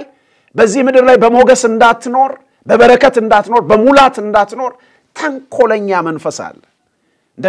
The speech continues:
ጊንጥ ደግሞ ነዳፊ አለ፣ ያለችውን የሚነድፍ፣ እጅ ላይ ያለውን የሚነድፍ፣ ጋጣህ ላይ ያለውን የሚነድፍ፣ አካውንት ላይ ያለውን የሚነድፍ ነዳፊ መንፈስ አለ። ይሄንን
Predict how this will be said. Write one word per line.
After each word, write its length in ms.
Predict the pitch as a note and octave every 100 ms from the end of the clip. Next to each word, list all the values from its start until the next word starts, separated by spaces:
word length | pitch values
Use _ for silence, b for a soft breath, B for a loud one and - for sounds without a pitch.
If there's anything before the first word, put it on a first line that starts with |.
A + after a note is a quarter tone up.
| A#2
ጊንጥ 280 | D#4+ D#4 C#4
ደግሞ 200 | A3 A3 G#3+
ነዳፊ 340 | G#3 A3 G#3 G3
አለ፣ 160 | A#2+ -
ያለችውን 560 | D3+ G#3+ A3+ A3 A#3 G#3+
የሚነድፍ፣ 440 | G3 F#3+ E3 - - _ _ _ _ -
እጅ 160 | F3+ F#3
ላይ 160 | B3
ያለውን 280 | A3+ A3+ G#3+
የሚነድፍ፣ 440 | G3+ F#3+ F3 C3 - _ _ _ _
ጋጣህ 360 | C#3 G#3 B3 A#3
ላይ 120 | A#3+
ያለውን 300 | A3 A3 G#3+
የሚነድፍ፣ 380 | G3+ F#3+ F3+ D#3 -
አካውንት 440 | A#3 A#3+ A#3+ B3 C4+
ላይ 160 | C4
ያለውን 300 | A3+ G#3+ G#3
የሚነድፍ 440 | G3 F#3 E3 A#2+ - _ _ _ _ _ _ _ _
ነዳፊ 520 | - G#3 G#3 A#3 B3 B3 C4
መንፈስ 360 | G#3 F#3+ F3+ -
አለ። 180 | D#2 _ _ _ _ _ -
ይሄንን 480 | B3+ C#4+ D4+ D#4